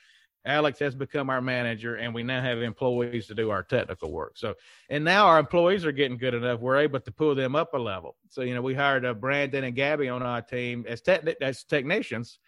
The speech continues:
They've now learned our business so well, we're moving in to be managers and hiring people under them. So that's kind of the level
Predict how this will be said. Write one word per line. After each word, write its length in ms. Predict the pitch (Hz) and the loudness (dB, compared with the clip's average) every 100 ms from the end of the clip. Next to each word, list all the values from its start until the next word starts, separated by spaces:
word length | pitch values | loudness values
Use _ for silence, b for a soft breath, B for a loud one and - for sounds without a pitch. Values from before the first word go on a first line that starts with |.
| b b b | b b b
They've 220 | 123 156 170 | 0 2 2
now 260 | 175 175 | 2 2
learned 260 | 165 170 156 | 4 4 4
our 100 | 147 | 2
business 400 | 156 196 190 - | 2 0 -2 -2
so 160 | 139 | 0
well, 240 | 127 135 139 | 2 4 6
we're 100 | 147 | 4
moving 300 | 151 160 147 | 4 2 0
in 140 | 160 | -2
to 80 | 139 | -4
be 100 | 135 | -4
managers 640 | 131 139 127 98 73 67 | -4 -4 -4 -6 -14 -18
and 140 | - 107 | -12 -4
hiring 260 | 131 123 | -2 -2
people 260 | 117 131 117 | -2 -4 -4
under 240 | 117 110 | -6 -6
them. 240 | 104 110 92 | -4 -4 -6
So 120 | 104 | -2
that's 240 | 127 123 | 0 0
kind 200 | - 135 | -2 -2
of 80 | 123 | -2
the 80 | 110 | -2
level 420 | 117 123 110 95 | 0 0 0 -6